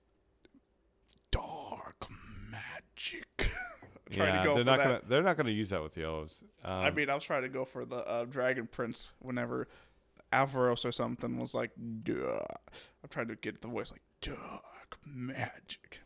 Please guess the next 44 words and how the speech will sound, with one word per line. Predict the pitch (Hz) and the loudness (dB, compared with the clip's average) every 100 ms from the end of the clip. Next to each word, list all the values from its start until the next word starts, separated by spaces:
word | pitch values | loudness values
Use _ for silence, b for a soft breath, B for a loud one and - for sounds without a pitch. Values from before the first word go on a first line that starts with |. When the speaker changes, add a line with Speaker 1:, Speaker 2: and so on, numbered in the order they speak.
| - | 0
Speaker 1:
That | |
Speaker 2:
Oh, | 90 92 90 | 2 4 4
Speaker 1:
was, | 87 | 2
Speaker 2:
yeah. | 85 85 82 - | -2 -4 -6 -4
Avaros | 98 110 101 | -2 0 0
Speaker 1:
so. | 120 | -4
Speaker 2:
is | - | -8
a | - | -8
cool | 85 | -10
character. | 78 82 - 80 82 b b _ _ | -8 -10 -10 -12 -14 b b _ _
But, | 117 | 4
uh, | 117 110 104 95 - - _ _ _ _ _ - B B | 6 6 4 2 -4 -16 _ _ _ _ _ -20 B B
Speaker 1:
If | - 185 | -4 4
you | |
don't | 220 254 | 6 8
know | 254 | 8
what | 240 | 8
we're | 233 | 8
talking | 226 262 302 185 | 8 6 6 4
about, | 151 160 B B - | 6 6 B B -2
check | - 247 240 | 2 2 4
out | 233 233 | 4 4
where | 190 185 | 4 4
we | 170 220 | 4 0
reviewed | 226 196 208 233 | 0 0 2 2
the | 190 | 4
Dragon | 170 220 254 202 | 6 6 6 2
Prince | - 156 156 - | 2 2 2 0
the | - 156 | 0 0
entire | 151 - 208 208 | 0 2 4 2
three | 208 208 208 208 208 - | 0 -2 0 0 -4 -4
or | - | -4
four | 180 202 196 | -2 -2 -2
seasons | - 202 208 160 151 | 0 -2 -2 0 2
so | 135 131 | 2 2
far. | - 120 113 | 2 4 4
Speaker 2:
Three. | 92 87 85 b | 2 0 -4 b
Speaker 1:
Three | - 196 214 | 6 8 6
seasons. | - 233 196 120 113 - | 6 4 4 0 -4 -4
Speaker 2:
Yeah. | 80 80 80 b b b _ _ - | -4 -4 -6 b b b _ _ -2
Uh, | 92 92 | 0 0
it's | - | -2
three | 113 101 | -4 -4
seasons. | 95 85 87 85 | -4 -4 -6 -8